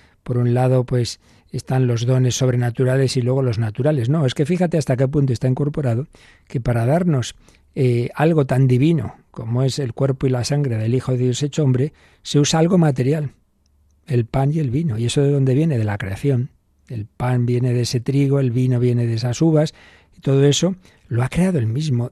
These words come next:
Dios nuestro Señor, que hecho hombre se ha institu-, ha instituido la Eucaristía. Por eso no, no debemos separar las cosas, por eso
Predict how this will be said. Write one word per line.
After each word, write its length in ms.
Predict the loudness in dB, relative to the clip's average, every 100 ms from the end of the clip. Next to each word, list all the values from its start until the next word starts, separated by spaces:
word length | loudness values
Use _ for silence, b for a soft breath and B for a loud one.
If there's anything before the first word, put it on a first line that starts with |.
| -4
Dios 300 | 0 2 2
nuestro 300 | 0 -2 -2
Señor, 400 | 0 2 0 0
que 240 | -2 -2 2
hecho 340 | 0 2 4
hombre 320 | 4 4 0
se 120 | -2
ha 40 | -2
institu-, 640 | -2 -6 -8 -14 -8 -4
ha 100 | 0
instituido 520 | 0 2 0 2 2
la 80 | 2
Eucaristía. 540 | 0 -4 -6 -4 -6 -6 B B B B B
Por 140 | -6 -2
eso 160 | 0
no, 180 | 2 2
no 160 | 2 4
debemos 360 | 4 6 4
separar 440 | 4 2 2 0 0
las 220 | -4 -2
cosas, 400 | -2 -2 -2 -6
por 180 | -8 -8
eso 240 | -4 -4